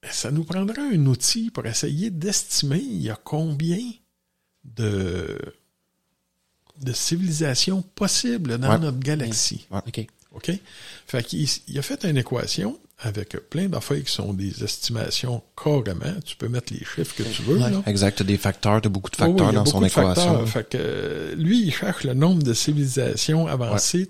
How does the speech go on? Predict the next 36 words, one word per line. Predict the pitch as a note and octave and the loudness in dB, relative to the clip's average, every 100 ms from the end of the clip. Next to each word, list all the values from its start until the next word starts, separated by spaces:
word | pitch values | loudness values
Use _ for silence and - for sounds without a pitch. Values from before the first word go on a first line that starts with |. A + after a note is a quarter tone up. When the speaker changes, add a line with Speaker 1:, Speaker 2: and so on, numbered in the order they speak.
| - | -4
Speaker 1:
technologiques. | - E3 D#3 C3+ A2+ G#2+ - - | -4 -2 0 0 0 -2 -8 -6
C'est | D3 | 0
ça | - F2+ | 2 2
Speaker 2:
Exact. | |
Speaker 1:
qu'il | - | 0
cherche. | - - - - - _ _ - | -2 -2 -8 -16 -18 _ _ -6
Tu | |
sais, | C#3+ | -2
là, | A#2 | 0
il | |
cherche | - A2+ - | -2 -4 -4
pas | - D3 | 0 0
la | A#2 | 0
vie, | C3 F#3+ G3+ - - - | 0 0 -2 -10 -18 -16
il | - | -12
cherche | - - - C#3 | -6 -4 -4 -2
la | A2+ | -2
vie | A#2+ D3+ G3+ _ | -2 -4 -6 _
technologique. | - - C3 A#2+ B2 G#2+ A#2 - | -8 -2 0 2 2 0 -4 -8
Tu | - - | -16 -2
sais. | G#2 | 2
Speaker 2:
Exact. | G2 F#2+ - - - - | 2 2 -4 -18 -20 -10
Speaker 1:
Fait | - G#2+ | -4 -2
que | G#2+ | -2
son | G#2 F3 | 0 0
premier | F#3 G#3 G#3 C#4 | 2 4 4 4
facteur, | - - - D#3 B3+ A#3 - _ _ _ | 0 -4 -2 -2 -2 -6 -10 _ _ _
c'est | - - F3+ G#3 - _ _ _ - - | -4 2 4 4 2 _ _ _ -18 -6
la | E3+ D3+ D#3+ | 0 2 2
fabrication | - G3 G3 F#3+ - D#3 C3 - G#3 A3+ | 2 2 2 0 0 0 2 2 2 2
du | D#3 B2+ | 2 2
nombre | B2+ C#3+ F3+ F3+ C#3+ | 4 4 4 4 2
d'étoiles | A#2+ C#3+ D#3 - C#3+ D#3+ A3+ A#3 G3 _ _ _ _ _ _ _ _ _ _ _ - | 2 2 2 2 2 2 0 -6 -10 _ _ _ _ _ _ _ _ _ _ _ -2
ayant | C3 C#3+ D#3+ | 2 2 4
des | C#3+ | 2
planètes | A#2 B2 A#2 D#3 - - | 2 0 2 2 0 -10